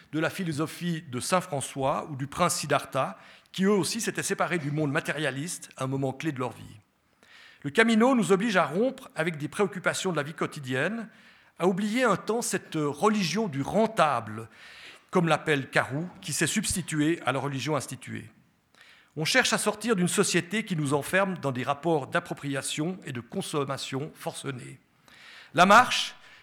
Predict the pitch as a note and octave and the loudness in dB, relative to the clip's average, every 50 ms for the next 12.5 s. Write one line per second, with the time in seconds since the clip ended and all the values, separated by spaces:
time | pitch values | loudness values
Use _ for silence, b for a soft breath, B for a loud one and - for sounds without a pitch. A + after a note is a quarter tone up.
0 | B B D#3 D3+ - - F3 E3 - - D#3+ C#3+ D3+ - - - - E3 E3 F#3 | B B -2 -2 0 0 0 0 -2 -4 -6 -6 -4 -4 -2 0 0 2 2 0
1 | G3 - - - - D#3 D#3 F3 F3 F3 E3+ F3 - G3 E3+ E3 D3+ - D#3+ C3+ | -2 -4 -10 -10 -4 -2 0 2 2 2 2 0 0 0 0 0 -2 -2 -4 -4
2 | - - F3 G3 G3+ - - D3 D#3+ - - F#3 F#3+ - - - - G3 G#3+ A3 | -4 -4 -4 -4 -6 -8 -10 -10 -6 -2 -2 -2 -2 -4 -6 -6 -4 -4 -4 -4
3 | G3 D#3 - C#3 D#3+ F3 F3 D3+ C3+ C3 C3+ C3 C3 C3 - - F3 E3+ E3+ - | -6 -8 -4 -4 -4 -2 -2 -4 -6 -6 -6 -8 -10 -8 -6 -6 -6 -6 -8 -8
4 | D3+ C#3+ C#3+ C3+ - - B2+ B2+ D3 C#3+ C#3 - - _ _ _ _ B B B | -8 -6 -6 -6 -8 -8 -10 -10 -12 -16 -18 -20 -20 _ _ _ _ B B B
5 | B B B B B B B B B B B B B B B B B B B B | B B B B B B B B B B B B B B B B B B B B
6 | B B B B B _ - C#3+ - E3+ - - B2+ - D3 C3 A#2 G#2+ - - | B B B B B _ -12 -6 -4 -4 -4 -2 0 0 0 0 -2 -4 -8 -6
7 | - D3+ C#3 - G#3+ G#3+ F3 B3 A#3+ - - A3+ F#3+ - - G#3 F#3+ F#3+ A3+ B3+ | -6 -6 0 2 2 4 4 4 4 4 4 4 4 4 2 0 2 2 0 0
8 | - - G3 F3+ F3+ E3+ - G3 F3+ - - A3+ G#3 D3 C#3+ C3 D3+ G3 G3+ G3 | 2 2 2 2 2 2 2 2 0 2 0 -2 -2 -2 0 2 2 4 4 4
9 | F#3+ F3+ - - - G#3+ A#3 B3+ B3+ - - - D3+ D#3+ A#3 A#3 A#3+ C4 B3 A3 | 2 2 0 -2 -2 -2 -2 -4 -6 -10 -12 -8 -4 -4 -4 -2 -2 -4 -4 -4
10 | G#3+ - - G3 E3+ D3 D3+ F3+ G3 - - D#3+ D#3 D3+ - D3 D#3+ F3 E3+ - | -6 -2 0 0 0 0 -2 -4 -4 -4 -6 -6 -4 0 2 2 2 2 -2 -6
11 | - C3+ C3+ D3+ F3+ G3 - - - - - D3 D3 C#3 - - A#3 A3+ F3+ E3+ | -6 -4 -4 -4 -4 -6 -8 -12 -12 -10 -8 -6 -6 -6 2 4 4 4 4 4
12 | E3 D3 - - C3+ B2+ - - - C#3 | 0 0 -2 -6 -8 -8 -8 -8 -8 -8